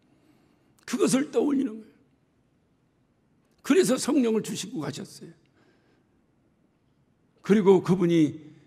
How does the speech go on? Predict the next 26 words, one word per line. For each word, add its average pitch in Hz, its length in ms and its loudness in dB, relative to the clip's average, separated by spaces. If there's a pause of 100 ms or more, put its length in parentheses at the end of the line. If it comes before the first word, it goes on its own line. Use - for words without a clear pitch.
(640)
떠나신 185 500 0
이후에 143 500 0 (520)
우리의 147 360 2
처소를 170 560 -2
예비하면 139 720 -2 (920)
우리를 139 400 -2
데리러 131 340 0
오신다는 107 640 -10
거예요. - 160 -20 (1500)
여러분, 156 320 2
이 170 140 0
사실을 147 600 -2
잘 151 300 -6
기억하신다면 127 920 -2 (520)
요한복음 165 460 2
십사 - 360 -4
장 156 200 2
일 165 160 -4
절부터 151 460 -4
삼 165 240 -6
절까지 151 420 -2
있는 139 320 -4 (400)
이 165 140 -4
위대한 147 640 2
주님의 139 420 0
약속을 123 580 -10